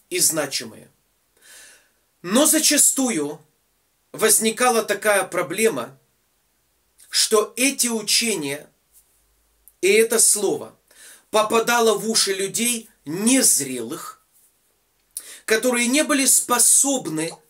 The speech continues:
правильно воспринять и правильно переварить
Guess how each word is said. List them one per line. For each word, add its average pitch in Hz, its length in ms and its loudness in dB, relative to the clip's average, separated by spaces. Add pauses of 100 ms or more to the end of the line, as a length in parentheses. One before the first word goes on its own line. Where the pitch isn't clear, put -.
(640)
правильно 220 600 0
воспринять 175 1160 -2 (960)
и 196 320 -2 (120)
правильно 202 580 0
переварить 170 1500 -6